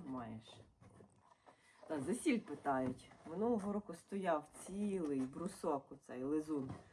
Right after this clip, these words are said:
солі. Він його не чіпав зовсім. А в лісі, там, де їх годують, то у них є ж сіль.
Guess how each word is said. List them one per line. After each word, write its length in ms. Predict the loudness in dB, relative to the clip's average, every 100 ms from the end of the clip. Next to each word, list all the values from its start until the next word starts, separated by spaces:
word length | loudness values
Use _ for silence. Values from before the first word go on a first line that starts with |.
| -20 -16
солі. 520 | -6 4 4 6 2 -4 -16 _ -18 -6
Він 200 | 6 8
його 120 | 12
не 120 | 12 12
чіпав 360 | 10 6 6
зовсім. 540 | 4 0 0 -4 -14 -16 -20 -20 -20 -20 -20 _ -20 -20 -20 -20 -20 -20 _ -10
А 60 |
в 120 | -2
лісі, 260 | 0 0 0
там, 200 | -4 -2
де 80 | 0
їх 220 | -2 -4
годують, 440 | -6 0 0 -2
то 100 | -8
у 20 | -6
них 140 | -6 -4
є 140 | -2 -2
ж 80 |
сіль. 280 | -6 -12 -12